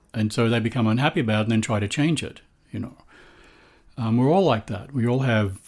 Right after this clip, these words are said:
you know, views and beliefs about things on how things should be, and we're happy when we sort of see the world as that way. I mean, in politics, that's probably the greatest, you know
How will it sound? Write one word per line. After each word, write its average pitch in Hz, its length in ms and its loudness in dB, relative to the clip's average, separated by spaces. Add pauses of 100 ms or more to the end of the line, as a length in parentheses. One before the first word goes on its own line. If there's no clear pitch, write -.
(340)
you 107 80 -4
know, 101 220 0
views 117 500 2
and 107 120 4
beliefs 107 340 0
about 98 300 -2
things 104 300 2
on 95 180 0
how 107 180 2
things 101 280 2
should 95 200 -2
be, 117 440 4 (360)
and 113 140 4
we're 110 100 4
happy 135 380 4
when 107 200 4
we 104 80 4
sort 107 200 0
of 98 100 -2
see 113 180 2
the 101 100 0
world 101 240 2
as 95 100 -2
that 98 140 0
way. 113 340 -2 (580)
I 135 60 -4
mean, 107 180 4
in 101 120 0
politics, 120 520 0
that's 107 120 0
probably 101 380 -2
the 95 100 0
greatest, 101 600 -2
you 110 80 -4
know 95 240 -4